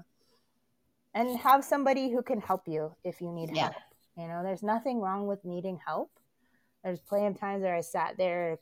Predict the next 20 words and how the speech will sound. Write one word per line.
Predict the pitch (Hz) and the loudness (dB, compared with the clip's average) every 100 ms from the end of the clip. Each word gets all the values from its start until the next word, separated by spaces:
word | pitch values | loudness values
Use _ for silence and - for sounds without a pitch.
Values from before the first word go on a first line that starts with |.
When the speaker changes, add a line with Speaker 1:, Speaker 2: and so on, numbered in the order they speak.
| - | -2
Speaker 1:
like, | 175 160 147 190 | 0 2 0 -4
my | 160 | -4
sister | 156 175 - 170 | -4 -6 -2 -2
across | 160 165 160 - | 0 0 0 -2
from | 170 | -10
me, | 165 | -6
like, | 160 143 | -6 -8
crying, | - 156 160 160 | -10 -8 -8 -4
"I | - | 0
don't | |
know | 466 571 523 480 | 6 8 10 10
how | 466 | 10
to | 466 427 | 10 10
do | 440 427 | 8 8
this." | 403 381 381 | 8 6 4
And | 269 220 | 0 0
then | 208 202 196 | 0 0 -2
it's | |
just | 185 180 | -6 -6
like, | 190 175 | -2 -2